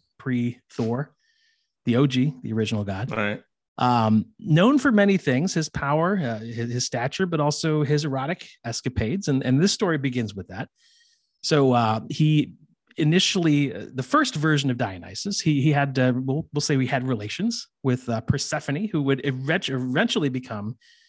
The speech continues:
Speaker 1: uh, the queen of the underworld. So already some pretty interesting parentage here, the god of gods and the queen of the underworld to be
Speaker 2: Okay.
Speaker 1: were his parents. Uh, now, Zeus did not like to reveal himself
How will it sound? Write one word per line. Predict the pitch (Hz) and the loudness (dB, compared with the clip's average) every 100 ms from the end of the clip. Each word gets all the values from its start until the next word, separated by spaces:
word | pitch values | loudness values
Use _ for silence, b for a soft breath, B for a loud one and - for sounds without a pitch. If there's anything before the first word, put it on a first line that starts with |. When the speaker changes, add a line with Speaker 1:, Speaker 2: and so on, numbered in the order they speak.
| b b b - | b b b -8
Speaker 1:
uh, | 104 | -4
the | 107 | -2
queen | - 135 139 | 0 2 2
of | |
the | 143 | 2
underworld. | 185 247 120 85 - - | 4 2 2 -2 -10 -8
So | - 117 | -4 2
already | 170 226 131 | 4 4 4
some | - 123 | 2 0
pretty | 165 143 | 0 2
interesting | 143 143 - 117 | 0 -2 -4 -4
parentage | - 226 151 98 - | -2 0 0 -4 -10
here, | 98 | -8
the | |
god | 107 135 | 0 0
of | 120 117 | 2 2
gods | 117 117 117 | 2 2 0
and | 113 | -6
the | |
queen | - 127 | -2 -2
of | 104 | -2
the | 123 | -2
underworld | 175 127 117 - | 0 0 0 -4
to | 117 | -6
be | 107 104 135 - _ _ _ _ | -4 -6 -8 -12 _ _ _ _
Speaker 2:
Okay. | 113 147 110 104 | -6 -4 -6 -8
Speaker 1:
were | 120 | -8
his | 107 - | -8 -8
parents. | 196 226 - - - b b b - | -6 -6 -8 -14 -14 b b b -8
Uh, | 113 107 101 - _ _ | -4 -2 -4 -6 _ _
now, | 160 147 | 0 2
Zeus | 131 294 311 | 4 4 4
did | - 185 | 4 2
not | 196 - | 2 2
like | 156 - | -2 -2
to | |
reveal | 139 139 170 196 | -2 0 2 4
himself | 156 123 113 95 - - | 2 0 -2 -4 -8 -20